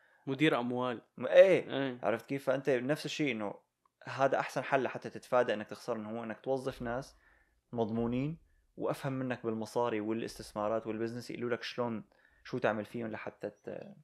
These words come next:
Speaker 1: يدرسوا لك السوق، يقولوا لك شو تستثمر، هل تشتري عملات رقمية، تشتري أسهم، تشتري عقارات، شو، إنه ب-، حسب
Speaker 2: وبتعرف مين
Speaker 1: دراستهم.
Speaker 2: لسه الناس اللي أكتر ما بيتضرروا أبدًا من هالقصة، ما بيخسروا مصرياتهم؟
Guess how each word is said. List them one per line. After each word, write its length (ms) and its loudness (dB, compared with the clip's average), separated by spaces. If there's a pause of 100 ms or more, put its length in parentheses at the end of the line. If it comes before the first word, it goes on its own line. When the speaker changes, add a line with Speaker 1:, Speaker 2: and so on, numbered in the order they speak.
(160)
Speaker 1:
يدرسوا 360 4
لك 80 8
السوق، 380 -4
يقولوا 200 0
لك 100 -4
شو 260 -2
تستثمر، 680 -6
هل 140 -4
تشتري 340 -4
عملات 340 -2
رقمية، 400 -4
تشتري 720 -6
أسهم، 500 -8 (440)
تشتري 280 -2
عقارات، 640 0
شو، 140 -10
إنه 320 4
ب-، 280 6
حسب 160 2
Speaker 2:
وبتعرف 460 6
مين 180 2
Speaker 1:
دراستهم. 0 -
Speaker 2:
لسه 280 -2
الناس 360 0
اللي 280 -2
أكتر 460 0 (260)
ما 220 2
بيتضرروا 520 2
أبدًا 160 2
من 60 -4
هالقصة، 320 -6
ما 60 0
بيخسروا 280 -8
مصرياتهم؟ 460 -4